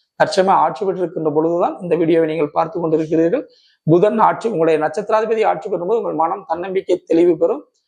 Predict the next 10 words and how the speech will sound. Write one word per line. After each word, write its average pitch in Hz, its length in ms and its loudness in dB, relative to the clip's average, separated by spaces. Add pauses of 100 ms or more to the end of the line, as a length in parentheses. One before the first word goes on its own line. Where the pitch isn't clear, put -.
(240)
பட்டா 139 220 4
சிட்டா 185 320 0
சம்பந்தமான 170 500 0
விஷயங்களில் 175 480 -4 (580)
தெளிவு 185 240 4
கிடைக்கும். 180 440 0
நண்பர்களால் 175 580 -2
லாப 160 220 -2
நன்மைகள் 156 440 -6
ஏற்படும். 156 420 -4